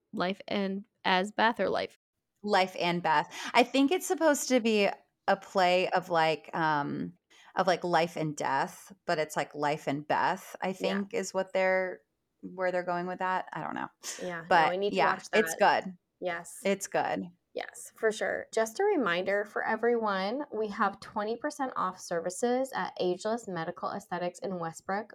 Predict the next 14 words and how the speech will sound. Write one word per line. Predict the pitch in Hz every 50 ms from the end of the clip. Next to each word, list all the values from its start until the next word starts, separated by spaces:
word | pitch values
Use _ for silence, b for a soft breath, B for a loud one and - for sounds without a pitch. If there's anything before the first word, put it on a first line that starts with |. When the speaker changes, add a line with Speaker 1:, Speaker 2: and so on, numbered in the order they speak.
| _ -
Speaker 1:
with | 202 180 185 -
the | 180
code | - - 175 165 165 165 170
mamas | 160 165 160 160 165 175 190 208 202 -
two | - - 196 185
thousand | 180 175 175 175 185 196
twenty-four, | - - 208 220 233 240 - - 175 160 156 156 170 208 269 - 220 B B B B B B B B B
which | 196 202 196 - - -
I | 185 180 180 175 175 - -
am | 180 175 165 165 175 - -
booking | 175 180 185 185 - 220 220 220 214 220 220 - - -
my | 185 180 170 170 - - _ -
final, | 214 226 240 247 240 233 233 233 226 233 233 226 - -
like, | - 170 165